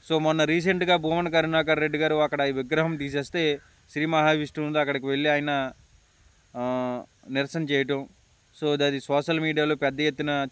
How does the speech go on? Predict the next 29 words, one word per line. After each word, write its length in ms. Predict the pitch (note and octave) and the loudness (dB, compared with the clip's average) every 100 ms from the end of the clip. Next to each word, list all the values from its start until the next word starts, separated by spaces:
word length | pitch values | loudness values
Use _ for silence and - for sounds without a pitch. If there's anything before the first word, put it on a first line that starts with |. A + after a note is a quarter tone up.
| C#3 | -6
చర్చనీయాంశంకి 600 | - D3 C#3+ C3+ C#3+ C3 | -4 -4 -2 -4 -8 -4
రావటం. 400 | B2+ B2+ C3 C3 - _ _ _ - | -2 -2 -4 -12 -16 _ _ _ -2
So, 140 | D#3+ | 2
ఏదో 220 | D#3 E3+ | 2 4
ఒక 80 | F#3 | 2
విధంగా 420 | F3+ E3 E3 E3+ | 2 2 2 4
గత 240 | E3 D3+ D3 | 4 4 0
ప్రభుత్వంలో 600 | C#3 D3+ D#3 E3 D#3+ D#3+ | 0 0 0 -2 0 0
జరిగిపోయినటువంటి 1160 | D3+ D3 C#3+ C#3 D3+ D3+ C#3+ C#3+ C#3+ D3 C#3 C#3 - - - _ - _ _ | 0 0 0 -2 -2 0 -2 -2 -2 -2 -2 -6 -12 -20 -20 _ -20 _ _
ఈ 120 | D3 D3+ | -6 -2
తప్పుని 580 | D3+ C#3+ F3+ E3+ D#3+ - - - - C#3+ | 0 0 0 0 -2 -8 -20 -20 -18 -6
ఈ 340 | C#3+ D3 C#3+ | 0 2 0
భూమన 340 | C3 D3+ E3+ E3+ | 0 0 0 2
కరుణాకర్ 540 | E3 D#3 D#3+ D#3 D3+ | 2 2 2 2 2
రెడ్డి 180 | D#3 D3+ | 0 0
గారికి, 280 | D#3 D3+ D#3 | 0 0 -2
జగన్మోహన్ 560 | C#3+ D3 D#3 D3+ D3+ | -2 -2 -2 -2 -2
రెడ్డి 180 | D3 C#3+ | -2 0
గారికి 300 | D3 D3 C#3+ | 0 0 -2
ఏమాత్రం 720 | C3+ D3+ E3 E3 D#3+ D#3 D3+ - _ _ _ - | 0 2 4 2 2 -2 -4 -10 _ _ _ -4
సంబంధం 460 | D3+ D#3 D#3 D3+ | -2 0 0 0
లేనటువంటి 540 | D3+ D3+ D3 D3+ D3 C#3+ | 2 0 0 0 -2 -2
వీడియోలు, 460 | C#3+ D3+ D#3 D3+ | 0 0 0 0
ఫోటోలు 360 | C#3 C#3+ C#3+ C#3+ | 0 -2 -2 -2
తీసుకొచ్చి 500 | C#3+ C3 D#3+ F3+ G3+ | -4 -6 -8 -4 -4
ఈరోజు 240 | D#3+ D#3+ | -2 -4
సోషల్ 340 | D#3 D3 C#3+ D3 | -4 -4 -4 -4
మీడియాలో 320 | C#3+ C#3+ C#3+ | -2 0 0
పెట్టి, 480 | C#3 C#3 F#3 D#3+ | -2 0 0 0